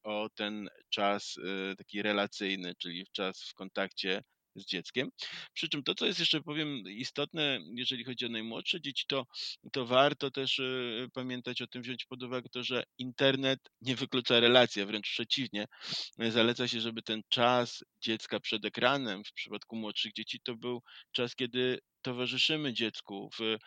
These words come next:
e, korzystaniu z sieci i, no, wprowadzamy w ten świat internetu, ale też obserwujemy reakcje dzieci na rozmaite treści, rozmawiamy o nich,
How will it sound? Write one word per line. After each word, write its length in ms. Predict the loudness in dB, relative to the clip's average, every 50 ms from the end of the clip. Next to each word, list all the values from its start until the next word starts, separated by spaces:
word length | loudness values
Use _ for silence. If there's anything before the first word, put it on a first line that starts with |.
| -18 -18 -18 -14 -10
e, 200 | -8 -6 -6 -6
korzystaniu 840 | -4 -4 -4 -4 -4 -6 -2 0 0 0 0 -4 -6 -6 -6 -8
z 340 | -8 -8 -6 -4 -4 -2 -2
sieci 440 | -2 -2 -2 -2 -4 -4 -4 -6 -10 _ -6
i, 240 | -4 -4 -4 -4 -6 _ _ -20 -20 _ _
no, 220 | -8 -6 -4 -4 -6 _ -12
wprowadzamy 760 | -14 -10 -6 -4 -4 -2 -2 -2 0 2 2 2 2 0 -4
w 60 | -6
ten 160 | -8 -4 0
świat 380 | 0 0 2 2 0 0 -2 -6
internetu, 600 | -10 -8 -6 -6 -6 -4 -4 -6 -6 -4 -2 0
ale 140 | 0 0 0
też 180 | -2 -2 -4
obserwujemy 800 | -4 -4 -4 -2 -2 -2 -2 -2 -2 0 0 0 0 0 0 2
reakcje 640 | 4 6 6 6 4 2 -2 -4 -2 0 2 2 2 0
dzieci 360 | -2 -4 -2 -2 -2 -2 -2
na 120 | -2 -2
rozmaite 480 | -2 -2 -4 -6 -6 -6 -6 -4 -6 -6
treści, 380 | -2 -2 -2 -2 -2 -4 -4
rozmawiamy 880 | -4 -4 -4 -2 -2 -2 0 2 4 4 4 4 2 0 -2 -4 -4 -4
o 160 | -4 -4 -4 -4
nich, 220 | -4 -6 -6 -8